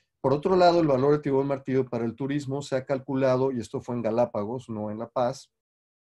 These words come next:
un valor de trescientos sesenta mil dólares por año por individuo. Quiere decir que cada individuo puede generar trescientos sesenta mil dólares al año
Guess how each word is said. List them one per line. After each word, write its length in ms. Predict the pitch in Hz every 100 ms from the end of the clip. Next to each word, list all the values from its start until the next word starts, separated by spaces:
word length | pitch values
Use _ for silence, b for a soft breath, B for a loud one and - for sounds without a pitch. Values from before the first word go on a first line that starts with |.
| _
un 140 | 127 135
valor 340 | 135 131 135
de 140 | 135 113
trescientos 640 | - 107 - 135 147 151
sesenta 400 | 139 123 113 110
mil 220 | 110 117
dólares 600 | 120 117 113 110 117 - _ _ _ _ _ _ _
por 220 | 147 147
año 440 | 143 131 131 135 _
por 200 | 143 131
individuo. 560 | 127 110 98 101 90 87
Quiere 200 | 127 123
decir 280 | 131 143 123
que 180 | 113 110
cada 260 | 147 143
individuo 680 | 147 131 123 135 123 127 127 b b b _ _ _ -
puede 340 | 147 151 156
generar 560 | 151 139 131 131 127 127
trescientos 640 | 113 107 - 135 131 147
sesenta 400 | 113 117 104 104
mil 200 | 113 113
dólares 540 | 110 107 104 107 - _
al 240 | - 104 101
año 300 | 98 98